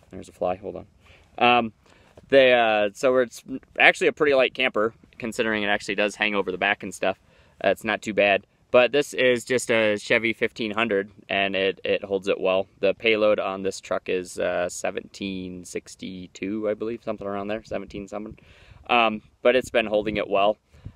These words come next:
Um, but we don't bring a lot of stuff with us. Like I said, we ripped a lot of the stuff out as well. So it depends on, obviously, your camper that you're getting.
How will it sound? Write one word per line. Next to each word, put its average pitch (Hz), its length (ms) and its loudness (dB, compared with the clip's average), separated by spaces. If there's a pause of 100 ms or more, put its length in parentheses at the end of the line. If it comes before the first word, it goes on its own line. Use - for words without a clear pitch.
(160)
Um, 110 480 0
but 113 300 2
we 131 120 -2
don't 127 220 2
bring 123 160 2
a 117 60 0
lot 113 160 2
of 101 60 -10
stuff 107 240 0
with 110 180 2
us. 95 220 -2
Like 98 160 -2
I - 20 0
said, 101 220 0
we 101 80 -2
ripped 98 240 -2
a 85 40 0
lot 92 220 0
of 92 120 -2
the 92 100 -4
stuff - 280 -6 (120)
out 90 260 -2
as 85 160 -10
well. 92 300 0 (320)
So 156 180 6
it 151 160 4
depends 143 400 0
on, 123 540 2 (360)
obviously, 107 360 -2
your 101 480 0
camper 117 340 0
that 101 140 0
you're 92 100 -4
getting. 110 320 0